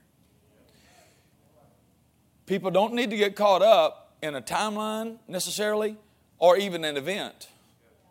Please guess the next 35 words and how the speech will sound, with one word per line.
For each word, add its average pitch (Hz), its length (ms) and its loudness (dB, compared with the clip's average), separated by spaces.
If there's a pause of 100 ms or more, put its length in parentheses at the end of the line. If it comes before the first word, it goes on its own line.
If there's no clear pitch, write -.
(1500)
but 165 160 0
in 160 120 -2
the 151 60 -8
manifestation 151 1000 -4 (320)
of 135 140 -2
the 123 80 -10
kingdom 123 460 -8
desire. 104 460 -8 (1000)
Now, 170 180 2
we're 185 60 0
not 226 140 4
talking 269 200 2
about 202 200 4
the, 165 140 -4 (240)
we're, 202 220 -6
we're 185 160 -8
talking 220 220 0
about 196 140 0
the 156 60 -4
prosperity 175 500 -2
of 143 60 -6
the 160 60 -12
gospel, 175 480 -4 (300)
not 190 200 2
the 170 80 -6
gospel 156 440 -2
of 214 180 0
prosperity. 120 640 -4 (140)
Not, 185 320 -2 (100)
when, 185 140 -12 (180)
prosperity 226 360 2
is 190 80 -4
not 160 200 -2
the 147 60 -8
emphasis. 135 380 -10